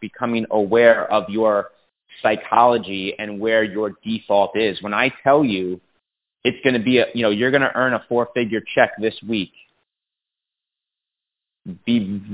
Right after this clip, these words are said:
very mindful of how you react. And this is not to make yourself wrong or bad. It's not about that. It's becoming aware of the,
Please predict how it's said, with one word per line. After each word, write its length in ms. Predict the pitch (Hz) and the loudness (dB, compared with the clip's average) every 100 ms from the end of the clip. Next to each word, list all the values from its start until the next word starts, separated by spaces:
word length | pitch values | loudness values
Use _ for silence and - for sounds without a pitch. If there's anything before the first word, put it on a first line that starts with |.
| 104 | 4
very 440 | 131 165 170 151 131 | 8 10 10 10 10
mindful 800 | 110 107 101 98 - 92 87 _ _ _ _ - | 10 8 6 2 0 0 0 _ _ _ _ -14
of 80 | - | -8
how 180 | - 104 | 2 4
you 180 | 95 92 | 4 -2
react. 340 | 92 92 85 - _ _ _ _ _ _ _ _ _ _ _ _ _ _ _ _ - | -2 -2 -2 -8 _ _ _ _ _ _ _ _ _ _ _ _ _ _ _ _ -16
And 100 | 101 | -14
this 120 | 98 | -10
is 100 | 107 | 0
not 220 | 113 117 | 4 4
to 80 | 127 | 4
make 200 | 123 123 | 2 2
yourself 360 | 127 - 135 131 | -2 4 4 4
wrong 480 | 120 131 135 135 139 | 2 2 2 0 -4
or 60 | |
bad. 300 | 127 117 113 | -4 -2 -2
It's 80 | 107 | -4
not 140 | 117 120 | -10 -10
about 440 | 120 139 151 165 | -4 2 2 0
that. 160 | 98 92 | -6 -8
It's 120 | 98 | -10
becoming 420 | - - 127 131 127 | -14 -12 -10 -8 -8
aware 560 | 117 139 147 127 - | -4 0 2 0 -2
of 200 | 117 104 | -6 -4
the, 220 | 117 110 | -6 -6